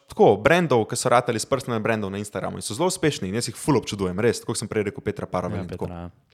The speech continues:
Speaker 1: Ali pa tudi Patricija Pangršič, Fit Academy, pač res noro.
Speaker 2: Mhm.
Speaker 1: In se mi zdi, da glih to, če bi znal delati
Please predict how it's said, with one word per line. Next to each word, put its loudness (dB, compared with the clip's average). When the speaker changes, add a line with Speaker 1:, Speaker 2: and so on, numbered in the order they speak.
Speaker 1:
Ali -4
pa -2
tudi -2
Patricija -4
Pangršič, -4
Fit -10
Academy, -6
pač -8
res -2
noro. 2
Speaker 2:
Mhm. -14
Speaker 1:
In -4
se 0
mi 0
zdi, -2
da 0
glih -2
to, 4
če -4
bi -2
znal 4
delati 2